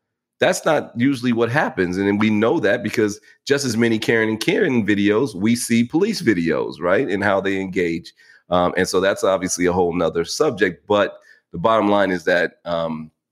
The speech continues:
you know, I'm very happy that it's, uh, that people are getting called out on it. And, you know, I'm one to, to do it. So that gives me to, to, you know, a, a question that we have here. And that's,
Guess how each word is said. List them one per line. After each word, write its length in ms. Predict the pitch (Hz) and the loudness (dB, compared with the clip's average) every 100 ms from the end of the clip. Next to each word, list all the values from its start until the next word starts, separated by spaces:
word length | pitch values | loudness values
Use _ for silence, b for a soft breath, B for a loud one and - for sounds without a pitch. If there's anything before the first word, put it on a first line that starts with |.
| _ _ _ - | _ _ _ -6
you 80 | 95 | 0
know, 120 | 87 | 2
I'm 200 | 82 90 | 2 0
very 260 | 95 95 90 | 2 2 2
happy 300 | 92 - 82 | 0 -2 -2
that 260 | 85 85 - | 0 0 -2
it's, 340 | 80 - - b b b - | -2 -2 -4 b b b -2
uh, 220 | 78 78 | 0 2
that 200 | 69 90 | 0 0
people 220 | 101 85 | -2 0
are 60 | 85 | 0
getting 240 | 87 85 | 0 -2
called 320 | 78 85 82 78 | -2 0 2 2
out 260 | 85 78 - | 2 0 0
on 220 | 85 80 | -2 -2
it. 160 | 73 - | -4 -4
And, 360 | 82 82 80 - | -6 -4 -6 -4
you 80 | 82 | -2
know, 160 | 78 | 0
I'm 160 | 82 85 | 0 2
one 240 | 85 82 | 0 0
to, 340 | 78 82 76 71 b b b | -2 0 0 -2 b b b
to 100 | - | -2
do 340 | 90 76 107 101 | -2 0 0 0
it. 120 | 107 | 0
So 300 | - 101 98 B B | 0 0 -2 B B
that 160 | 120 135 | -2 0
gives 180 | 151 | 0
me 120 | 127 120 | 0 0
to, 300 | 113 101 101 - | 2 0 0 -2
to, 460 | 104 95 92 90 82 | 0 2 2 -2 -2
you 120 | 98 | -2
know, 300 | 90 82 82 - | 0 0 0 0
a, 120 | 87 | -2
a 180 | - 82 | -2 -4
question 420 | - 95 - 85 | -2 -2 -2 0
that 180 | 85 73 | 0 2
we 120 | 78 | 2
have 280 | 90 82 71 | 2 0 0
here. 300 | 90 85 82 | 0 2 0
And 200 | 80 82 | 0 0
that's, 400 | 82 - - | 0 0 -6